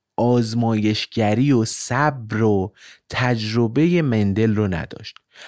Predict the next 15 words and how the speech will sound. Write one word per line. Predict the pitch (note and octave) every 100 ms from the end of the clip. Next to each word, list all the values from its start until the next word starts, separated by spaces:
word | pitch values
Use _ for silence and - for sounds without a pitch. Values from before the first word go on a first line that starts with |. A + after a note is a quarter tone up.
| - -
علاوه | C#3 C3 C3
بر | B2+ B2
اون | G#2+
مهارت | G#2 A#2+ A2+ A2 - A#2 A2+ C#3 F#3+ -
مندل | D3+ A2+ G2+ F#2+ G2 G2
هم | F2 F2+ E2 F2 - _ _ _ - - - - _ _ -
به | G#2+
گالتون | F#2 F#2 F2 - G2+ E2+ D2+ D2+ - _ _
نرسیده | A2 F#2+ E2 E2+ - D2 C2+
بود. | - _ _ _ _ _ _ _ - - -
خرگوش‌های | - C#3+ C#3+ C#3 E3 C3+
بیچاره‌ام | A#2+ - B2+ C#3+ F3+ G3 B3 _ _
بر | A2 A2 -
اثر | A2+ - C#3 G2+
شوک | - C#3+ - G#2 E2+